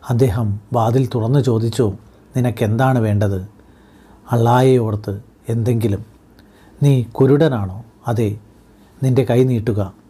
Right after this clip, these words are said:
അദ്ദേഹം എന്തെങ്കിലും തരുമെന്ന് കരുതി എൻ്റെ സഹോദരൻ കൈ നീട്ടി. എന്നാൽ ഗൃഹനാഥൻ അവൻ്റെ കൈ പിടിച്ച് വീട്ടിനുള്ളിലേക്ക് നടത്തി പല കോണികളും കയറ്റി വീടിൻ്റെ ഏറ്റവും മുകളിലെ മട്ടുപ്പാവിലെത്തി.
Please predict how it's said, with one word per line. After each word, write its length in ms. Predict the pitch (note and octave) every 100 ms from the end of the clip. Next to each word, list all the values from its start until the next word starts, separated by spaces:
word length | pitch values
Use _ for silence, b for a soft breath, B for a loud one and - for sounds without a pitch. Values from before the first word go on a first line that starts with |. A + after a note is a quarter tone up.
| _ _ B B B - C3+
അദ്ദേഹം 380 | C3 C#3 B2+
എന്തെങ്കിലും 480 | A#2 A#2+ C3 C3+ B2+ B2
തരുമെന്ന് 360 | A#2+ C3 C#3+
കരുതി 480 | A#2+ A2+ A2 A2 G2 B B -
എൻ്റെ 140 | C3 C3+
സഹോദരൻ 680 | B2+ A#2+ C3+ C#3 A#2 G2 G#2+ -
കൈ 120 | A#2+
നീട്ടി. 440 | C3 A2+ G#2+ F#2+ - - b b b -
എന്നാൽ 300 | B2+ C3 A#2 G#2 B B B
ഗൃഹനാഥൻ 580 | C3+ C3 C3+ C3 A#2+ B2 B B B -
അവൻ്റെ 320 | C3 C#3 C#3 B2+
കൈ 120 | C#3
പിടിച്ച് 520 | D3 B2 - G#2+ F#2+ - B2+
വീട്ടിനുള്ളിലേക്ക് 760 | B2+ D#3 C3+ B2 B2 B2 C3
നടത്തി 520 | A2+ G#2+ G#2 G#2+ G2 B B B -
പല 180 | B2+ B2+
കോണികളും 600 | C3 A#2+ C3+ C#3+ C3+ B2 A2
കയറ്റി 480 | G#2+ G#2+ A2+ G2+ - B B -
വീടിൻ്റെ 520 | C3+ C3 C3 B2 C3+ C#3+ B - C#3
ഏറ്റവും 480 | D3 D3+ F3 E3
മുകളിലെ 480 | C3+ A#2+ B2 A2+ G#2+
മട്ടുപ്പാവിലെത്തി. 1040 | A2 A2+ A2 D3+ C#3+ B2+ A#2 G2 - D#2+